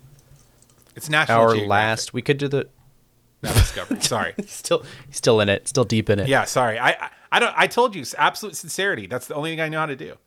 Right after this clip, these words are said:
Speaker 2: You wanna see us out? That has been a lovely Ask C B C episode.
Speaker 1: Yeah, thank you for all your questions again before we see you out. And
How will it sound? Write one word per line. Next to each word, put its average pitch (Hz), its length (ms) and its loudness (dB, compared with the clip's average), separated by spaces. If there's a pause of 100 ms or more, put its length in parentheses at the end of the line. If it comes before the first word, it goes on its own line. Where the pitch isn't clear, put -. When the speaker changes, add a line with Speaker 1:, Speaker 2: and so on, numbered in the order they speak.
(380)
Speaker 2:
You 120 80 2
wanna 127 100 4
see 147 140 2
us 139 140 2
out? 180 320 4 (180)
That 151 120 4
has 143 120 2
been 127 140 -2
a 120 80 0
lovely 120 340 4
Ask 123 240 4
C 131 100 -2
B 123 80 -4
C 123 140 2
episode. 127 240 4
Speaker 1:
Yeah, 175 140 4
thank - 260 -10
you 185 80 -10
for - 180 -8
all 127 160 0
your 139 120 -6
questions 117 480 -6
again 104 420 -6
before 107 260 -8
we 101 100 -6
see - 160 -10
you 95 120 -6
out. 98 300 -4
And 101 240 -8